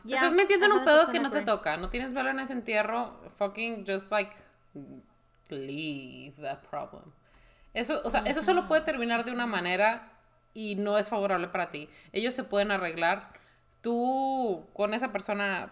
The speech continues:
Speaker 2: con tu ex, no. Y definitivamente a los ojos de esa chava, definitivamente no. Entonces, ¿pa' qué?
Speaker 1: Yeah. Yeah, I agree.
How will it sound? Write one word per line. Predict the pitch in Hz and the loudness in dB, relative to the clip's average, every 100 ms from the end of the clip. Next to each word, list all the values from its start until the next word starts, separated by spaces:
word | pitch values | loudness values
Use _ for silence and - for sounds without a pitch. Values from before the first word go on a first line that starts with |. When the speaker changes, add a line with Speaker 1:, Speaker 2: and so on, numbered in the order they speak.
| - | -14
Speaker 2:
con | - 175 | -10 -4
tu | 175 | 0
ex, | 180 - 185 | -2 -2 -6
no. | 156 170 - | -4 -4 -6
Y | 180 160 | -10 -8
definitivamente | 156 160 156 175 185 190 | -8 -8 -6 -4 -4 -4
a | 175 | -6
los | 156 | -6
ojos | 165 175 165 | -8 -10 -10
de | |
esa | 160 170 | -10 -6
chava, | 170 151 156 156 | -4 -2 -2 -4
definitivamente | - 143 139 113 120 90 - - | -8 -14 -14 -14 -12 -14 -16 -20
no. | - - _ - | -20 -20 _ -20
Entonces, | 160 151 151 - - - _ _ _ _ _ _ _ _ _ | -18 -18 -16 -16 -18 -20 _ _ _ _ _ _ _ _ _
¿pa' | 277 269 | -12 -10
qué? | 302 - _ 220 202 | -12 -12 _ -20 -18
Speaker 1:
Yeah. | 196 202 220 190 _ _ _ _ _ _ _ _ _ _ _ _ _ - _ _ - | -16 -16 -18 -20 _ _ _ _ _ _ _ _ _ _ _ _ _ -20 _ _ -12
Yeah, | 370 330 339 - | -8 -8 -10 -14
I | 330 311 | -10 -8
agree. | 226 185 | -8 -10